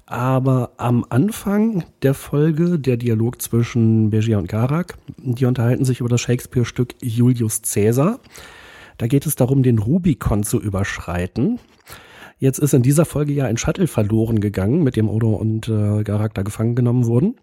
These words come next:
Und das neue Shuttle, was dann ein paar Folgen später eingeweiht wird, das heißt Rubicon.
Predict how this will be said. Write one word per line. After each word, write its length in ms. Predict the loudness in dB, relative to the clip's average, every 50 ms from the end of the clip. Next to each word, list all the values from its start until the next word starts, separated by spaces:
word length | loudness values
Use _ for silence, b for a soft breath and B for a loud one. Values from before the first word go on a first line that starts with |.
| _ B B B B B B B B B B B B B
Und 260 | 0 2 2 4 4
das 140 | 2 4 4
neue 320 | 4 4 4 2 2 0
Shuttle, 340 | 0 -2 -2 0 0 0 0
was 140 | 0 -2 -2
dann 160 | -2 -2 0
ein 40 | 0
paar 140 | 0 -2
Folgen 260 | -2 -2 -4 -4 -2 -4
später 380 | -6 -6 -8 -6 -4 -4 -4
eingeweiht 540 | -2 -2 0 0 0 0 0 -2 -2 -2 0
wird, 200 | -2 -2 0 -2
das 180 | -4 -4 -2 -4
heißt 240 | -4 -4 -4 -6 _ _ _ _ _ -6
Rubicon. 520 | -4 0 2 2 2 4 2 2 2 2